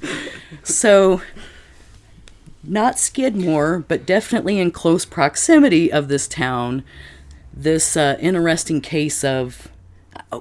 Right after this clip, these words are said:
when I was reading this, all I could think about was that part in Naked Gun when Leslie Nielsen's talking about dying. He's like, "Getting caught in the gears of combine."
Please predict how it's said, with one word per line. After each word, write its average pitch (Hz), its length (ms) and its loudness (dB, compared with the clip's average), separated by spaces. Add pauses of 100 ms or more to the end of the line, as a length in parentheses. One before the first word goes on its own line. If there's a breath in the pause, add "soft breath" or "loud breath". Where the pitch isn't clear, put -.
(140)
when 170 220 0
I 165 60 2
was 175 180 0
reading 185 340 -4
this, 214 260 -2
all 180 200 0
I 190 80 2
could - 200 -8
think 151 200 -6
about 139 300 -2
was 143 160 -8
that - 180 -2
part 160 240 -4
in 147 160 0
Naked 135 360 -4
Gun 139 300 0
when 139 180 -2
Leslie 143 320 0
Nielsen's 147 440 0
talking 147 260 0
about 131 240 -2
dying. 143 240 2
He's 143 120 0
like, 180 420 -2
"Getting 180 200 6
caught - 280 8
in 160 60 -2
the 147 60 0
gears 208 360 4
of 165 120 2
combine." 196 760 8